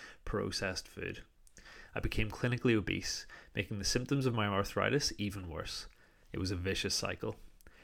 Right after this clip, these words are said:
By June twenty fourteen, I'd finally arrived at my dark night of the soul. My illness felt like a curse at that time, but it turned out to be one of my greatest blessings. In hindsight, I got to see that rock bottom can be the trailhead to a completely new path.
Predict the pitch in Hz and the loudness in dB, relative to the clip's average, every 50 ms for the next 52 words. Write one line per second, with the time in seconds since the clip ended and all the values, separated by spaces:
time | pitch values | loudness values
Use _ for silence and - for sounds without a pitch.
0 | - - _ - - - 107 98 90 - 113 117 123 - - 131 123 131 123 - | -20 -20 _ -14 -2 2 2 2 4 4 2 2 2 2 2 2 2 2 2 2
1 | 123 120 - - - 113 107 110 110 - - 117 107 104 - - - 110 107 113 | 0 0 0 2 0 0 0 0 -4 -2 0 0 0 0 -2 0 2 4 4 4
2 | 117 123 120 113 104 101 95 92 90 95 98 95 95 - 101 98 92 92 - - | 2 2 2 2 2 4 4 4 4 4 2 0 -2 -6 -8 -8 -8 -8 -4 -2
3 | 98 95 95 - - 101 95 92 92 92 98 85 - - - - 76 92 - - | -2 -2 -2 -2 -4 -4 -4 -2 -4 -4 -6 -6 -6 -6 -6 -6 -10 -10 -12 -16
4 | - - - _ - _ _ - - - - - - - - - - - - - | -20 -20 -20 _ -20 _ _ -20 -20 -20 -20 -20 -20 -20 -20 -20 -20 -20 -20 -14
5 | - - 101 - 120 123 139 151 165 160 - - - 110 92 104 - 90 - - | -6 -4 -4 0 2 4 4 4 4 4 4 6 4 4 4 4 -2 -2 -2 -2
6 | - - - - - - - 92 92 - - - 104 98 98 98 - - - - | -4 -2 -2 -4 -6 -2 -2 -2 -2 0 -2 -2 -2 -2 -2 -4 -8 -14 -20 -20
7 | - - - 110 80 - - 127 135 143 151 143 123 - 113 110 104 101 101 98 | -14 -6 -4 -4 -2 2 4 4 6 8 6 6 6 6 2 2 4 4 2 0
8 | 98 92 90 90 87 90 90 87 85 - - - 80 76 - - - 98 92 92 | 0 0 0 0 0 0 0 0 0 -4 -4 -4 -4 -4 -4 -6 -6 -8 -8 -10
9 | - - - - - - - - - - _ - - - 127 135 139 127 131 127 | -10 -12 -14 -14 -20 -20 -20 -20 -20 -20 _ -12 -4 0 0 2 4 4 4 4
10 | 127 123 - - 123 117 120 - - - 117 - 113 113 - 120 - - - 120 | 4 4 2 4 6 6 6 4 0 -6 -4 0 0 0 2 2 2 4 4 4
11 | 110 107 - 104 107 104 110 - - - 98 98 104 104 107 104 - 117 107 95 | 2 2 2 4 4 2 2 2 2 4 4 4 4 2 -2 -2 -4 -4 -2 0
12 | 98 95 92 92 - - 107 95 101 104 101 113 123 131 127 123 - 92 90 - | 0 -2 -2 -2 -2 0 2 4 4 2 4 2 2 2 2 0 -2 -4 -2 -2
13 | 101 92 - - - 110 - - 101 98 92 87 90 - - - - - - - | -4 -2 -2 0 0 0 -2 -2 -4 -4 -4 -6 -4 -4 -4 -6 -6 -8 -10 -6
14 | - - | 2 2